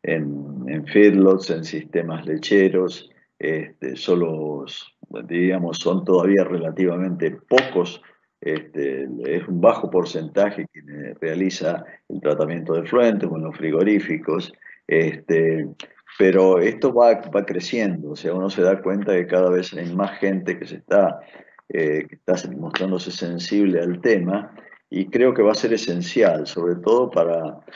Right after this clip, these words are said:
potenciar las exportaciones de productos ganaderos. O sea, el tratamiento de efluentes, aunque los problemas de los efluentes, eh, quedan dentro del país que exporta,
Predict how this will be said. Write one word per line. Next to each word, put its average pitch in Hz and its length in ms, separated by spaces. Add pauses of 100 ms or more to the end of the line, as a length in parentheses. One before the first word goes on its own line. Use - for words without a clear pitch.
(240)
potenciar 92 500
las 101 200
exportaciones 85 960
de - 80
productos 76 500
ganaderos. 53 680 (360)
O 92 120
sea, 95 160
el 95 80
tratamiento 101 600
de 101 80
efluentes, 104 640
aunque 95 760
los 104 100
problemas 131 380
de 117 60
los 104 140
efluentes, 110 520 (260)
eh, 78 260
quedan 113 300
dentro 107 320
del 90 160
país 98 420
que 92 120
exporta, 101 840